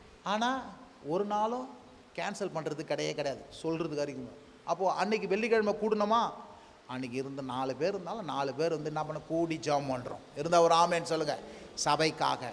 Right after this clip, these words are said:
சபையின் மக்களுக்காக. அப்ப நம்மோட ஒ-, விசுவாசம் உள்ளவன் என்ன பண்ணுவான்? எப்போதுமே வந்து கூடி ஜெபம் பண்ணுவான்.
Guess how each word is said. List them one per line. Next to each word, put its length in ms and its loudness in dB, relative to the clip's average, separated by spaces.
சபையின் 460 0
மக்களுக்காக. 640 -4
அப்ப 160 0
நம்மோட 460 2
ஒ-, 200 2
விசுவாசம் 600 6
உள்ளவன் 340 4
என்ன 100 4
பண்ணுவான்? 400 2
எப்போதுமே 520 0
வந்து 240 0
கூடி 240 -2
ஜெபம் 360 2
பண்ணுவான். 260 -4